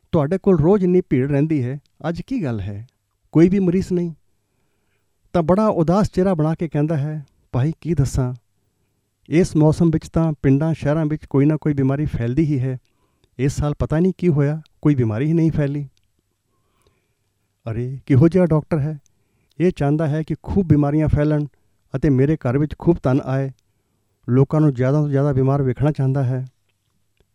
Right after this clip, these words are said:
ਅਜੀਬਕਾ ਤਾਂ ਚੰਗੀ, ਡਾਕਟਰ ਦੀ ਅਜੀਬਕਾ ਬੁਰੀ ਨਹੀਂ ਹੁੰਦੀ। ਕਿਸੇ ਦਾ ਇਲਾਜ ਕਰਕੇ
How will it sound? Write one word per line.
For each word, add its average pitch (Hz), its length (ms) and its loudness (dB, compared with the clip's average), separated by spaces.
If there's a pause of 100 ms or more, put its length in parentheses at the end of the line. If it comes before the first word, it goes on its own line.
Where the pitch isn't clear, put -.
(440)
ਅਜੀਬਕਾ 156 380 0
ਤਾਂ 202 160 -2
ਚੰਗੀ, 202 420 -2 (360)
ਡਾਕਟਰ 151 360 2
ਦੀ 185 200 -4
ਅਜੀਬਕਾ 180 420 0
ਬੁਰੀ 180 220 2
ਨਹੀਂ 208 180 4
ਹੁੰਦੀ। 110 340 0 (540)
ਕਿਸੇ 156 220 -2
ਦਾ 165 100 2
ਇਲਾਜ 135 400 0
ਕਰਕੇ 147 420 -2